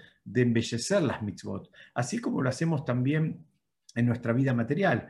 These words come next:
Está la idea de vestirse y está la idea de vestirse de una manera elegante. Nosotros nos cuidamos, no, no nos da lo mismo cualquier trapo. Buscamos algo que combine o que tenga una textura o una caída o un diseño.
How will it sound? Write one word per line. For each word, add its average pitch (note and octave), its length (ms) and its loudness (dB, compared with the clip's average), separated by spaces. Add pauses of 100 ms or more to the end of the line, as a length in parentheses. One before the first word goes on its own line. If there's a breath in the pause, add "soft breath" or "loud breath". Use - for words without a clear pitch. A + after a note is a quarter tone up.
(160 loud breath)
Está D3+ 240 -4
la D3 100 2
idea C#3 280 2
de A2 240 0
vestirse F3 600 -2
y D3 60 0
está - 180 -4
la A#2+ 200 0
idea C3+ 200 0
de C3+ 120 -2
vestirse C#3 500 -4
de B2+ 60 0
una A2+ 140 0
manera A#2 260 -2
elegante. A2+ 640 -2 (260 loud breath)
Nosotros D3+ 320 -2
nos C3+ 140 0
cuidamos, D3+ 500 0
no, B2+ 300 -2 (200 loud breath)
no C3 120 -2
nos C3+ 100 4
da G#3 140 8
lo D#3 100 2
mismo A#2+ 320 2
cualquier A#2 440 0
trapo. G#2 680 -4
Buscamos C#3 420 -4
algo C#3 260 0
que A2+ 140 -4
combine C3 680 0
o A2 120 -2
que G2+ 100 -6
tenga A#2 260 -2
una A2 180 -4
textura C#3+ 800 0
o A2 100 0
una A#2+ 240 0
caída C3 640 0
o B2 80 -2
un B2 180 0
diseño. A#2 640 -2